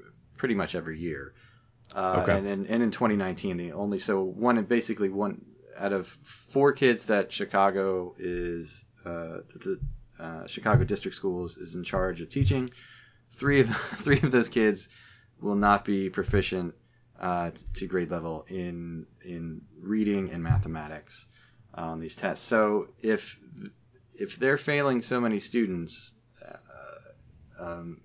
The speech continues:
Speaker 1: academically that way, how can they be, how can they be so high in, <laughs> in, in the rankings?
Speaker 2: Yeah, so there's a couple of things going on. For
Speaker 1: Yeah.
Speaker 2: one, one thing, I,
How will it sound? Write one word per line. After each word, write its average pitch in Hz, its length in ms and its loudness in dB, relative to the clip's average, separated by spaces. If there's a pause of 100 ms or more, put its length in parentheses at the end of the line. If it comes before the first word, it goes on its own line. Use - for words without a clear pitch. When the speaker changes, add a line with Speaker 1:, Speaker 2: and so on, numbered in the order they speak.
Speaker 1:
academically 107 600 -2
that 82 140 -4
way, 80 100 -4
how 107 200 4
can 131 200 -2
they 120 120 4
be, 104 400 0 (540)
how 147 140 6
can 147 180 2
they 139 120 6
be 123 140 4
so 117 220 4
high 98 560 4 (580)
in, 98 480 -2 (200)
<laughs> - 180 -16
in, 110 320 2
in 107 140 0
the 95 80 0
rankings? 92 520 -4 (720)
Speaker 2:
Yeah, 147 260 10
so - 160 8
there's 147 120 10
a 139 40 0
couple 180 240 8
of 156 60 4
things 147 180 6
going 107 220 2
on. 95 180 -2
For 117 140 2
Speaker 1:
Yeah. 123 60 6
Speaker 2:
one, 160 260 10
one 170 260 8
thing, 131 460 6
I, - 120 6